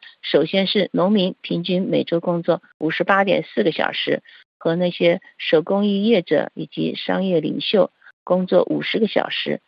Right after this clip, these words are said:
高级管理人员和知识分子四十三个小时。法国妇女尤其受到这种现象的影响，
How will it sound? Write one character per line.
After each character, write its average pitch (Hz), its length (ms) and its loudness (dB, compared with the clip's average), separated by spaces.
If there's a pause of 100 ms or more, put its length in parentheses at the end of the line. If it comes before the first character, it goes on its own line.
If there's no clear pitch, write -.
(100)
高 254 200 4
级 240 140 -2
管 226 220 4
理 180 100 4
人 160 220 0
员 165 160 2
和 175 140 0
知 - 180 -2
识 220 140 2
分 202 260 0
子 - 220 -2 (440)
四 233 100 4
十 190 100 0
三 233 220 0
个 - 100 2
小 - 180 -2
时。 - 320 0 (220)
法 170 160 2
国 190 180 4
妇 233 200 2
女 160 160 2
尤 170 140 2
其 190 180 -2
受 208 180 2
到 185 140 4
这 190 140 -2
种 156 160 2
现 185 240 0
象 175 180 0
的 160 80 -2
影 160 240 -2
响， 165 200 -2